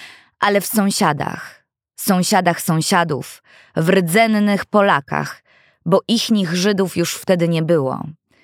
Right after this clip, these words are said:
Hitler syny zagłodziły ich i spaliły w piecach.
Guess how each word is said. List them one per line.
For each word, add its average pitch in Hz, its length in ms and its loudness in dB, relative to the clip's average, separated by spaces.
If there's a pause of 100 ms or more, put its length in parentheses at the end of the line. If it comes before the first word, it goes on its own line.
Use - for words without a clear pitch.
Hitler 156 540 0
syny 143 460 -2
zagłodziły 143 580 0
ich - 280 -6
i - 120 -4
spaliły 151 460 -2
w - 100 -10
piecach. - 640 -6